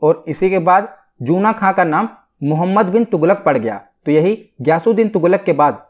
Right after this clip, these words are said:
जो अगला शासक बनेगा वो कौन होगा? मोहम्मद बिन तुगलक। तो मोहम्मद बिन तुगलक का पहले नाम क्या था? जूना खां। और इसी के नेतृत्व में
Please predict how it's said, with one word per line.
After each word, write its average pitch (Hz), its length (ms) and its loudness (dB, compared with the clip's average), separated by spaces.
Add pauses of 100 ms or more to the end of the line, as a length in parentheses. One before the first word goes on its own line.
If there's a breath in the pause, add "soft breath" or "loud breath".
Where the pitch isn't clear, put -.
जो 143 100 -2 (140)
अगला 180 260 0
शासक 185 320 -2
बनेगा 143 400 0 (220)
वो 139 80 -4
कौन 165 220 0
होगा? 165 260 -2 (380)
मोहम्मद 180 360 -2
बिन 220 160 0
तुगलक। 143 420 0 (400)
तो 160 80 2
मोहम्मद 185 340 0
बिन 214 160 -2
तुगलक 196 340 -2
का 196 100 0
पहले 175 300 -4
नाम 180 200 -4
क्या 165 160 -2
था? 233 180 -6 (260)
जूना 156 300 0
खां। 104 200 -10 (300)
और 170 260 0
इसी 202 220 -2
के 226 100 0
नेतृत्व 180 480 -2
में 202 200 -6